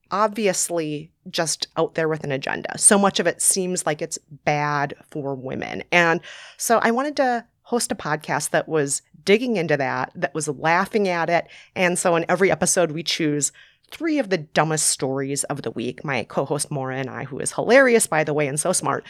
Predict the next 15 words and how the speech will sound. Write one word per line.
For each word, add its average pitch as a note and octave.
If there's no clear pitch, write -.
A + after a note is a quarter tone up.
we F#3+
choose G3+
three A3+
of G#3+
the G#3+
dumbest F#3
headlines D3
of C#3+
the D3
week, B2+
and G3
then F#3+
we G3+
dissect F3
them G#3+